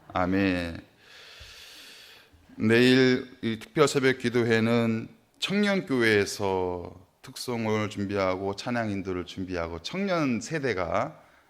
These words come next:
함께 이 특별 새벽 기도에 참여하도록 하겠습니다. 또 많이 축복해 주시고, 토요일 날은 더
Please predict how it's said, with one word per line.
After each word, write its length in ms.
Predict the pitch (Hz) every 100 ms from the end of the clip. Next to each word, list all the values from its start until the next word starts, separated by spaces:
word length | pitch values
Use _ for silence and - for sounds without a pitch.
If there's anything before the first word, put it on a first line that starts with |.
| _
함께 500 | - 110 104 98 90 -
이 500 | 80 104 90 87 87 _ _ _ _
특별 240 | - - 120
새벽 320 | - 101 98
기도에 300 | 98 87 87
참여하도록 760 | - 123 113 98 92 87 -
하겠습니다. 760 | 107 104 - 90 82 80 80 82 _ _
또 100 | -
많이 240 | 87 87
축복해 400 | 87 - 107 101
주시고, 580 | 85 85 104 113 104 - _ _ _ _ _
토요일 400 | - 202 202 202
날은 500 | 175 127 127 123 87 92 - _ _ _ _ _
더 280 | 92 107